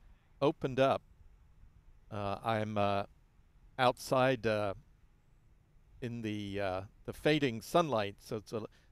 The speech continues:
a little difficult for me to see on the screen here, but, uh, didn't look like those clamp arms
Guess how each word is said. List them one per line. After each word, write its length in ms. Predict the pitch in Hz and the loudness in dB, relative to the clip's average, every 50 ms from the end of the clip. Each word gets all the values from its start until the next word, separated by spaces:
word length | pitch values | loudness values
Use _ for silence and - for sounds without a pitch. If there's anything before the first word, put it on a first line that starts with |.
| - - | -20 -10
a 60 | - | -6
little 320 | - 123 139 170 180 151 127 | -4 0 2 2 2 2 0
difficult 460 | - 165 156 - 175 156 143 127 - | 0 0 0 0 2 0 0 0 0
for 80 | - 127 | -2 -4
me 140 | 123 135 131 | -4 -4 -4
to 80 | - | -6
see 200 | - - 165 143 | -8 -4 -2 0
on 220 | 135 120 117 113 107 | 0 0 0 -2 -4
the 80 | 104 | -8
screen 520 | 101 - - - - 175 175 165 135 120 110 | -10 -10 -10 -8 -6 -6 -4 -4 -4 -4 -4
here, 320 | 101 113 107 98 98 92 - _ - - - - - - - - | -2 -2 0 0 0 -2 -4 _ -20 -20 -20 -20 -20 -18 -8 -2
but, 320 | - 117 104 - - - 127 | 0 0 0 0 -2 0 2
uh, 160 | 113 107 104 98 | 2 2 2 2
didn't 220 | - 143 147 170 | 0 -2 -2 0
look 220 | 165 160 147 - | 0 -2 -2 0
like 240 | 151 139 131 117 - | 2 2 2 2 2
those 240 | - 131 123 117 - | 0 0 0 0 -2
clamp 320 | - - 147 147 139 - | -4 0 0 0 2 4
arms 340 | 156 139 127 123 123 117 - | 4 4 4 4 0 -4 -10